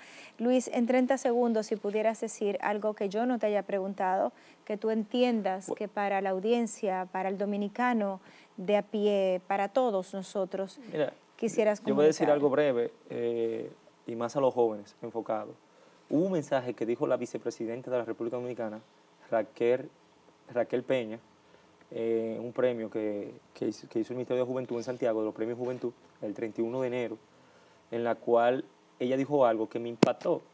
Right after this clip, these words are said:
Speaker 2: porque yo lo pasé y lo viví en ese momento. A nosotros los jóvenes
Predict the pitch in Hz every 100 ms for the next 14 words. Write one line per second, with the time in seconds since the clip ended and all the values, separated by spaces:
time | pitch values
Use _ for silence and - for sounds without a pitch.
0 | - 127 131 127 151 160 147 151 127 -
1 | 123 123 123 123 123 - _ - 117 120
2 | 131 143 113 - _ _ _ _ _ _
3 | _ _ _ _ - 135 139 165 165 151
4 | 135 131 113 110